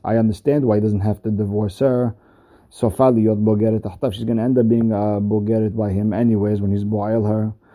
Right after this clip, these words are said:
Sofa Liot Be'ula Tahtav, she's gonna end up being a Be'ula under him anyways. And therefore, the Ava don't, uh, don't, uh, divorce her. Hacha, but over here by Gioret under the age of three, even the Chathilat should be Asur,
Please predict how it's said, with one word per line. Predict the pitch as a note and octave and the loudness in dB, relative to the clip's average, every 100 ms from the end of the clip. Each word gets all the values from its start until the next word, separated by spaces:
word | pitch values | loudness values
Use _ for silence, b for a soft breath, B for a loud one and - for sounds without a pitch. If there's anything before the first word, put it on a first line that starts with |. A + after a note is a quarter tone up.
| b _ | b _
Sofa | G#2 - | -10 -2
Liot | A2 A2+ G#2+ | 2 2 2
Be'ula | G#2+ G#2+ A2+ A2 | 2 2 2 0
Tahtav, | A2 G#2+ - A2+ G#2+ | -4 -10 -8 -4 -4
she's | G2+ G#2+ | -4 -6
gonna | A2 | -2
end | G2+ A2+ | 0 2
up | A2 | 2
being | A2 A2 | 2 2
a | G#2 | 0
Be'ula | G#2 A2 G#2+ G#2 | 0 0 0 0
under | A2 G#2+ | 0 0
him | G2+ G#2+ G#2+ | 0 0 0
anyways. | A2 A2+ G#2+ A2 A2 G2+ - B B B | 2 2 2 2 0 -2 -6 B B B
And | - A#2 | -4 2
therefore, | D3+ D#3+ A2+ G#2 A2 A2 A2 | 4 4 0 0 2 2 2
the | A2 | 0
Ava | A2 A2+ A2+ A2+ | 0 0 0 0
don't, | A2 G#2+ G#2+ | 0 -2 -2
uh, | G2+ | -4
don't, | G2+ G#2 G2+ G#2 | -4 -4 -6 -6
uh, | G2+ | -6
divorce | G2 F#2+ F2+ | -4 -6 -8
her. | F2 | -10
Hacha, | E2+ C3 D3+ A#2 G2+ A2 b b b _ | -2 0 0 -2 -4 -6 b b b _
but | G#2 | -6
over | G2+ | -2
here | G2+ D3 | 2 2
by | A#2+ G#2+ | 4 2
Gioret | G2+ G2+ A2 D3+ D3+ A2 | 0 0 2 2 2 2
under | G#2+ A#2+ | -2 -2
the | A2 | -2
age | A2 G#2 | -2 -4
of | F#2+ | -6
three, | G#2 A#2 A2 G2 | -4 0 0 -2
even | F2+ C#3 C#3 | -2 -2 -2
the | A#2+ | -4
Chathilat | A#2+ G2+ B2 E3+ | -6 -4 0 0
should | F3 E3 | 0 -4
be | C3+ | 2
Asur, | A#2+ G#2 - G2 A2+ | 2 0 -4 -2 -2